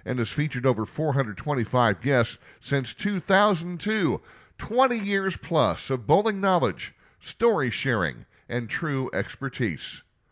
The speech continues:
Phantom, we need to know what you know.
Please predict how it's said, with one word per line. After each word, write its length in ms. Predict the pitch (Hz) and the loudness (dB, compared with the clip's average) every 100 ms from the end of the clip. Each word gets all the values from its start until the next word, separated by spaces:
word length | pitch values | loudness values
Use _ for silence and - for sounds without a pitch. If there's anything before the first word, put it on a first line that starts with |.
| _ _ _ _ _ _ _ | _ _ _ _ _ _ _
Phantom, 580 | _ 165 202 254 247 226 - _ _ _ _ _ _ _ _ - | _ 4 4 4 0 -6 -12 _ _ _ _ _ _ _ _ -6
we 240 | 113 180 | -2 0
need 220 | 180 180 | 0 0
to 100 | 147 | -2
know 480 | 147 139 95 90 95 - _ _ _ | 0 2 2 0 -4 -10 _ _ _
what 280 | - 104 - | 0 2 2
you 180 | 143 123 | 0 -2
know. 380 | 101 67 - | 0 -2 -6